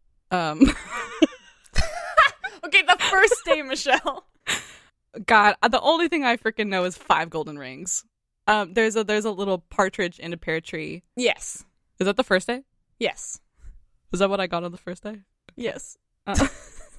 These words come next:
Speaker 1: <laughs> me personally?
Speaker 2: You are
Speaker 1: Um,
Speaker 2: struggling on day one.
Speaker 1: <laughs> Partridge in a pear tree.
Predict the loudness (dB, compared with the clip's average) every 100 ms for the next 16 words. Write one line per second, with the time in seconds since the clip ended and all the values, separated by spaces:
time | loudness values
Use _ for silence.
0 | -12 -10 -8 -10 -14 -18 -18 -14 -12 -12
1 | -10 -8 -8 -6 -8 -8 -8 -8 -10 -10
2 | -10 -2 2 4 4 4 4 4 0 2
3 | 2 0 2 4 4 4 4 4 0 -4
4 | -4 -8 -12 -16 _ _ _ _ _ _
5 | -10 -8 -8 -8 -8 -12 -14 -12 -16 -14
6 | -16